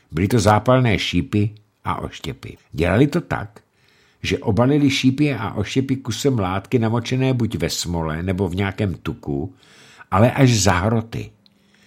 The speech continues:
A těmi pak ostřelovali hořícími šípy slony z větší dálky a zblízka zase podobně upravenými oštěpy. Sloni se poté bolestí hořících šípů nebo oštěpů splašili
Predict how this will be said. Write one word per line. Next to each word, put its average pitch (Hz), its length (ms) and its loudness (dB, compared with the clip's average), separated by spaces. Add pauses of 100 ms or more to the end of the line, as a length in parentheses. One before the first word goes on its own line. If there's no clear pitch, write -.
(340)
A - 120 -6
těmi 135 340 2
pak 143 300 -8
ostřelovali 135 640 2
hořícími 123 720 0
šípy 120 360 0
slony 117 360 2
z 101 80 2
větší 110 340 0
dálky 78 680 -4 (440)
a 92 120 0
zblízka 143 640 0 (260)
zase 127 320 2
podobně 131 540 6
upravenými 113 720 2
oštěpy. - 580 -8 (200)
Sloni 123 280 2
se 160 160 0
poté 139 400 0
bolestí 117 560 0
hořících 127 600 -2
šípů 139 460 -4
nebo 110 240 0
oštěpů 139 500 -2
splašili 120 800 -4